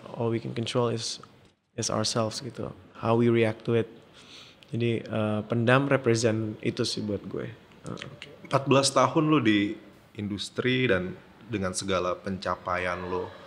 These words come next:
Speaker 2: eh, ya yang tadi gue sempat bilang gitu, nggak ada menurut gue orang Indonesia yang nggak tahu Afgan <laughs> juga gitu ya. Apalagi yang punya televisi lah paling tidak gitu ya. Nah,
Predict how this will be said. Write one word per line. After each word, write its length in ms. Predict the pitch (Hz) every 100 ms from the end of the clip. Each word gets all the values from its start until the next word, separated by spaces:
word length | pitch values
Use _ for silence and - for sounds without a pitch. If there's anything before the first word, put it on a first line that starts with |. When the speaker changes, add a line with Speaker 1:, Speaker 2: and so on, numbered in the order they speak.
| - - - - -
Speaker 2:
eh, 360 | - 90 85 85 87 - -
ya 240 | 104 92 92 - - - - - - - -
yang 140 | 104
tadi 160 | 95 98
gue 160 | 98 95
sempat 260 | - - -
bilang 320 | 131 113 92
gitu, 320 | 87 - 87
nggak 200 | 90 101
ada 140 | 135 135
menurut 240 | 117 104 98
gue 140 | 107
orang 180 | 107 98
Indonesia 300 | 95 92 123
yang 100 | 95
nggak 140 | 87
tahu 100 | 90
Afgan 360 | 85 - 131 135
<laughs> 60 | 127
juga 160 | 139 -
gitu 220 | 107 101 104
ya. 120 | 107 - - 113
Apalagi 300 | 98 117 135
yang 80 | 127
punya 160 | 127
televisi 480 | 117 117 117 127 165
lah 100 | 151
paling 220 | 113 117
tidak 320 | 113 120 123
gitu 160 | 120 113
ya. 240 | 98 143 - - - -
Nah, 140 | -